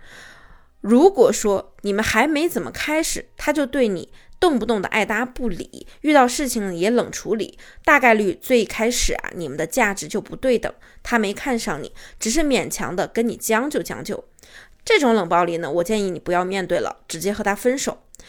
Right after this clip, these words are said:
即便呢，你想要搞定对方，那重心也应该放在如何提升自己的价值和挖掘他的深层次需求上，而不是找对方沟通什么。那么我主要说一说啊，那种他一开始爱你的情况下，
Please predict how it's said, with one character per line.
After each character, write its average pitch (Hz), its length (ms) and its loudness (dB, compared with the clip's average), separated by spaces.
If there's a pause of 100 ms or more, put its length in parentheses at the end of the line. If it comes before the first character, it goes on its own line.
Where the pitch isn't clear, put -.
(280)
即 247 200 -2
便 349 180 6
呢， 247 220 4
你 220 200 0
想 - 380 0
要 208 140 0
搞 185 280 -2
定 220 160 -2
对 202 200 0
方， 185 320 -6
那 233 120 0
重 262 220 0
心 254 240 -2
也 196 80 0
应 180 140 -4
该 226 160 0
放 233 200 -4
在 190 220 0
如 170 160 -2
何 220 140 -4
提 190 180 -8
升 214 180 -6
自 240 140 -8
己 214 100 -6
的 151 140 -6
价 214 300 -2
值 - 240 -8 (200)
和 208 200 -2
挖 247 260 2
掘 180 160 -4
他 220 160 -6
的 202 80 -2
深 240 260 -2
层 185 220 -6
次 202 160 -8
需 254 240 -6
求 233 160 -6
上， - 180 -8 (280)
而 226 100 4
不 240 80 0
是 302 160 -2
找 - 160 0
对 214 140 -2
方 233 180 -4
沟 262 160 0
通 302 180 -4
什 214 140 -10
么。 - 120 -16 (680)
那 330 80 -4
么 302 220 4
我 285 120 6
主 277 120 0
要 220 120 6
说 320 220 -2
一 269 80 0
说 247 180 0
啊， 214 160 2 (380)
那 302 180 0
种 226 300 2
他 - 180 2
一 294 120 4
开 302 200 0
始 220 140 0
爱 359 260 6
你 226 140 0
的 180 80 -2
情 180 220 -8
况 202 180 -4
下， 202 240 0